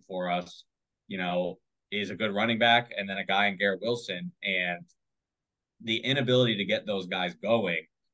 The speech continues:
has been, you know, what's been so frustrating and the reason this offense is so anemic. I don't know if that works there.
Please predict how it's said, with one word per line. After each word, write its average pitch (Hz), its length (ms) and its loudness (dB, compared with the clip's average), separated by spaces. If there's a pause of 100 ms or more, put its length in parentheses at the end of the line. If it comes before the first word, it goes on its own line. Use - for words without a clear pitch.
(200)
has 101 300 0
been, 98 460 2 (100)
you 92 160 -6
know, 87 320 -2 (140)
what's 95 360 -2
been 90 320 -2
so 90 380 -4
frustrating 90 520 -2
and 85 100 -8
the 82 180 -10
reason 90 360 -4
this 85 180 -8
offense 85 520 -6
is 85 160 -14
so 82 220 -4
anemic. 85 420 -4 (760)
I 92 40 -10
don't 90 140 -4
know 82 100 -4
if 78 80 -14
that 80 160 -2
works 82 240 -12
there. 78 260 -6